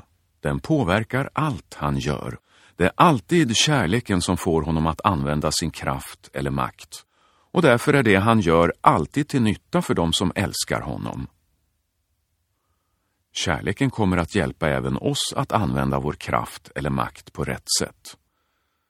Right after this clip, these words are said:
Det står ju i Bibeln att kärleken är omtänksam och inte söker sina egna intressen. Första Korintierna tretton, fyra och fem.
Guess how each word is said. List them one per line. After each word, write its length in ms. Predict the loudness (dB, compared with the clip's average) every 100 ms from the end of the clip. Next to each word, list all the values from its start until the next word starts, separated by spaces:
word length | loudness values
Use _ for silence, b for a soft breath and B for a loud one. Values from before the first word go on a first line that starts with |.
| _ _
Det 80 | -2
står 280 | 2 2 2
ju 140 | 2
i 60 | 0
Bibeln 340 | -2 0 0
att 140 | -2
kärleken 560 | -4 -4 -4 -6 -8 -8
är 200 | -6 -2
omtänksam 920 | -2 -4 -4 -6 -4 -2 -4 -6 -12 -14
och 280 | _ _ 0
inte 220 | 0 0 -2
söker 280 | -2 -4 -6 -4
sina 200 | -4 -2
egna 360 | -2 -2 -2 -4
intressen. 720 | -4 -4 -4 -2 -4 -4 -10 _ _ _ _ _ _ _ _ _ -8
Första 300 | -6 -4 -4
Korintierna 600 | -4 -4 -4 -4 -4 -6
tretton, 720 | -6 -8 -8 -8 -6 -6 -8 b -16 -10
fyra 360 | -10 -8 -8
och 200 | -8 -12
fem. 400 | -10 -10 -8 -12